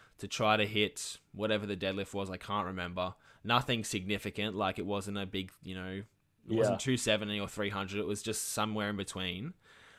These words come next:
Speaker 1: Um, and ended up throwing it away because they, you know,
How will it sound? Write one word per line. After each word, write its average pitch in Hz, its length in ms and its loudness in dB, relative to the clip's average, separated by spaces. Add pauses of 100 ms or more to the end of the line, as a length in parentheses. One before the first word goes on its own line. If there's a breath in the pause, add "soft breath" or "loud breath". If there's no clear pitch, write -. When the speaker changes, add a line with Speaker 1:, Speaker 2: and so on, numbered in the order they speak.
(100)
Speaker 1:
Um, 92 320 2
and 104 160 2
ended 117 220 2
up 110 140 6
throwing 110 240 2
it 110 80 4
away 127 340 8
because 113 380 0
they, 107 320 4 (100)
you 98 80 -6
know, 92 160 -6